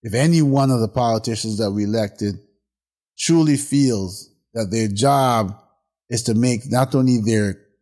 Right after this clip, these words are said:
the life of their constituents, but to make this country, to make our land a better place, then stand up together, irrespective of party.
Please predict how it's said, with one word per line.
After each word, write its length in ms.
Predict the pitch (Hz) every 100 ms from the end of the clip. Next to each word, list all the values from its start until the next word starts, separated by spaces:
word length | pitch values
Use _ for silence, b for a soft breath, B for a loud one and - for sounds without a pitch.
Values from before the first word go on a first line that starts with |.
| -
the 100 | 101
life 260 | 113 127 113
of 40 |
their 100 | 107
constituents, 680 | 110 104 - 135 - 123 117
but 140 | 110
to 80 | 131
make 380 | 135 160 156 -
this 380 | 123 113 - -
country, 760 | - 156 160 139 - 62 - _ _ -
to 80 | 127
make 240 | 143 139
our 140 | 123
land 360 | 113 123 135 110
a 40 | 87
better 260 | 110 104
place, 560 | 98 110 98 - - - _ _ _ _ _ _ _ _ _ _ _ _ _
then 160 | 101 101
stand 500 | - 123 139 151 147
up 220 | 127 -
together, 580 | 123 95 117 113 85 73 - _ _ _ _ _ _ _ -
irrespective 720 | 107 104 - - 131 127 123
of 180 | 110 -
party. 440 | - 120 110 87